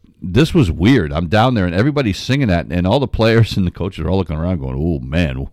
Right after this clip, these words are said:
<laughs> we're, we're not in Kansas anymore," uh, or, or in our case, Connecticut anymore. It was weird. Well, there had been a move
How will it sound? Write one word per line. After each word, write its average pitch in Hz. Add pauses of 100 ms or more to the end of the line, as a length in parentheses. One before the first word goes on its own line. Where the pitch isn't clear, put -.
<laughs> -
we're, 107 (1000)
we're 127
not 127
in 101
Kansas 107
anymore," 80 (240)
uh, -
or, - (180)
or 85
in -
our 85
case, 82
Connecticut 95
anymore. 76
It 107
was 90
weird. 85 (680)
Well, 120 (200)
there 139
had 175
been 147
a 143
move 123